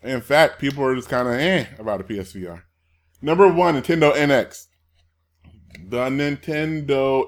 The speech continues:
N X. People are really still talking about this thing. It is, uh,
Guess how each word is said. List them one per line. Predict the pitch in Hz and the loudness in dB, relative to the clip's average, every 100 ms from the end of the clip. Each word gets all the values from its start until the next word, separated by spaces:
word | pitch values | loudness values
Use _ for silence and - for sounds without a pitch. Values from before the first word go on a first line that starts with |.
| - | -4
N | 113 120 120 - | -6 -4 -6 -8
X. | 98 104 98 - - _ _ _ _ _ _ _ _ | -8 -8 -10 -18 -20 _ _ _ _ _ _ _ _
People | - 127 135 135 | -8 -6 -2 -2
are | 107 120 113 | 0 0 0
really | 117 120 | 0 -2
still | 117 - 113 | -2 -6 -6
talking | 117 107 113 | -4 -4 -4
about | 98 90 85 | -8 -8 -10
this | 82 | -16
thing. | 85 87 87 | -18 -18 -14
It | 95 | -14
is, | 98 95 | -12 -12
uh, | 92 | -14